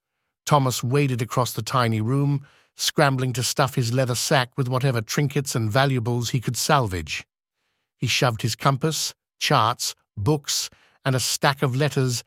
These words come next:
tied in twine into the bag before slowly climbing the stairs to the deck. The ferocious wind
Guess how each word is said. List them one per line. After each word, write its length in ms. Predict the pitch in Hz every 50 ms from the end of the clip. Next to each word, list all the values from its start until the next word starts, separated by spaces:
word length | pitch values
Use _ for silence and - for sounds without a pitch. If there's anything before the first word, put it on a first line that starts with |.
| _ _ _ _ _ -
tied 360 | - - 147 147 147 147 139
in 160 | 151 147 139 123
twine 600 | - - - - 165 151 127 113 110 110 113 117
into 200 | 120 120 110 123
the 80 | 123 123
bag 540 | 110 123 135 131 107 92 92 92 85 90 _ - - - _ _ -
before 300 | - 127 - 143 127 120
slowly 520 | 110 - - - 151 147 143 143 139 143 139
climbing 460 | - - - 143 131 123 120 120 120
the 80 | 113
stairs 560 | 113 - - - 151 143 123 107 98 95 87 -
to 120 | - 131
the 100 | 117 117
deck. 500 | 110 104 143 127 85 - _ - - - _ _ _ _ _ _ _ _ _ _ _ _ _ _ -
The 60 | 101
ferocious 640 | 95 - 107 95 110 123 131 117 - 120 107 - -
wind 480 | 123 131 135 123 127 131 135 131 -